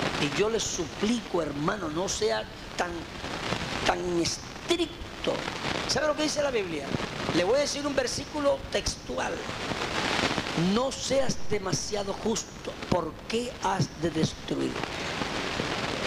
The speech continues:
Porque en lo que a otro juzgas, a ti mismo te condenas.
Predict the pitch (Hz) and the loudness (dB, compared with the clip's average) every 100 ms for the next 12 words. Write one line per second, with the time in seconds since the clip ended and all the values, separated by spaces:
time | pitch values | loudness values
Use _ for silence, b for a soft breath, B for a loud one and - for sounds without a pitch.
0 | - - - - - - - - - - | 0 0 0 0 0 0 0 0 0 0
1 | - - 233 - 247 240 233 226 214 208 | 2 2 2 2 2 2 0 0 2 2
2 | 285 330 330 214 330 359 - - - - | 2 2 0 2 2 0 -2 -2 0 -2
3 | - - - - - - - - - - | -6 -6 -4 -4 -2 0 0 2 0 2
4 | 165 165 180 208 175 151 151 156 143 131 | 0 2 0 0 -2 -2 0 0 0 0
5 | 135 139 139 | 0 0 0